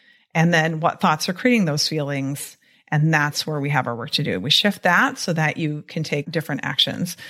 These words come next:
Very often what we think is that what we really need to be able to act differently is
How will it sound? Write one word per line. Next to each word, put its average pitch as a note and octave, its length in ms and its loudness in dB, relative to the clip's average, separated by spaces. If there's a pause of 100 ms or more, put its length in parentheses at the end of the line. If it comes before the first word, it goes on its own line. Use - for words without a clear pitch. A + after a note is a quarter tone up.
(100)
Very D#3 220 4
often F#3 320 4
what A3 120 0
we F#3+ 80 2
think E3 360 0
is D#3+ 140 2
that - 180 2
what E3 180 2
we D#3 200 0
really C4+ 360 4
need D#3 400 0 (300)
to G3 100 2
be F3 120 4
able E3 200 2
to - 140 -2
act A#3 200 2
differently D#3+ 480 0
is D3+ 460 -2